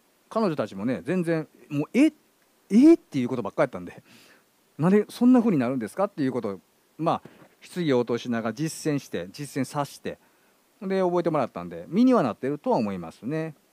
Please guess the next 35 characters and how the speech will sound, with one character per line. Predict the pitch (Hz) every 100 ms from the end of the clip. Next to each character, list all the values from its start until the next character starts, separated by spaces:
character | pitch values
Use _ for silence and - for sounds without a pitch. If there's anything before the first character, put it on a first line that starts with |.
| _
は | 110 107 87 78 80 _ _ _ _ _ _ _ _ _ _ _ _ _ _ _ _ _ _ _ -
い。 |
ん？ | 156 220 _ _ _
下 | - 156
出 | 123
さ | 104
ん、 | 101
熱 | 165
く | -
な | 156
る | -
と |
モ | 127 165
ー |
タ | 143
ー |
が | 107
出 | 127
な | 127
い | 98 85
と | 98 85
は？ | 95 - _ _ _ _ _ - -
回 | 196
転 | 190 190
が | 170
上 | 151
が |
り | 143
ま | 127
せ | 117
ん、 | 104
ま | 98
ず。 |
は | -
い。 | 98